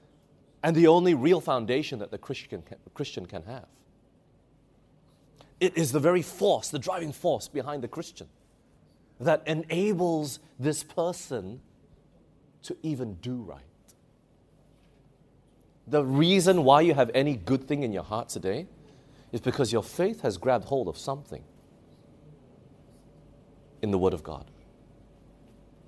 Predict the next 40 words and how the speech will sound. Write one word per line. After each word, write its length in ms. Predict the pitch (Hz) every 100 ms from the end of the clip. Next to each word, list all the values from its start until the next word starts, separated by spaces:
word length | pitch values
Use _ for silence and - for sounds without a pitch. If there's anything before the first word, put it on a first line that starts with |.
| - - - - -
The 80 | 131
fact 260 | - 208
that 80 | 165
you're 140 | 117 113
patient 380 | 120 110 160
is 120 | 101 147
not 140 | -
because 280 | - 110 95
you, 200 | 101 90 - - - - - - - - - - -
your 100 | 90
whole 200 | 82 101
family 400 | - 104 107 92
was 160 | 82 -
just 200 | 90 -
a 60 |
quiet 420 | 82 - 98 101 101
and 120 | 87
patient 400 | - 101 - 90 85
group. 200 | 101 - - - _ - - - - _ - _ - - - - - -
<laughs> 80 | - 78 - - - - - - -
It 60 |
must 200 | 135 160
have 80 | 156
been 100 | 143
something 400 | 120 165 185 143
that 120 | 120
your 100 | 117
family 320 | 113 135 127 95
taught 420 | - 147 156 -
you 240 | 90 85 - - - - - - - - -
about 220 | 139 160
the 60 | 147
Word 140 | 131
of 120 | 107
God 240 | 123 135 101
that 100 | 98
had 100 | 104
made 160 | 117
you 60 | 101
patient, 480 | - 139 - 98